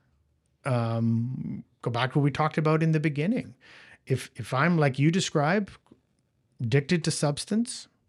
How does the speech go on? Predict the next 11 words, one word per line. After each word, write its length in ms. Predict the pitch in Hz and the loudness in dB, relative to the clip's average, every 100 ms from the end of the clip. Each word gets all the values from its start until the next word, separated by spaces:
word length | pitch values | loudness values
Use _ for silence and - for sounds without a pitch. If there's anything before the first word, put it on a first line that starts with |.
| _ _ _ _ _ _ _ - | _ _ _ _ _ _ _ -6
inclined 600 | 120 - 143 147 170 156 | -4 0 4 6 6 6
towards, 840 | 156 139 143 143 135 123 - - - - _ _ _ _ _ _ _ _ _ | 4 6 6 6 4 2 -2 -6 -12 -20 _ _ _ _ _ _ _ _ _
you 100 | 135 | 0
know, 200 | 120 127 131 - | 2 0 -4 -2
by 120 | 120 | 2
virtue 360 | 127 170 - | 4 4 4
of 80 | 135 | 2
that 180 | 123 120 | 2 -2
relationship 640 | 123 123 127 135 - 131 131 | -2 -2 0 0 0 -2 -2
with 120 | 120 | -4
substance, 680 | 139 120 - 139 131 - | -2 -2 0 0 0 -4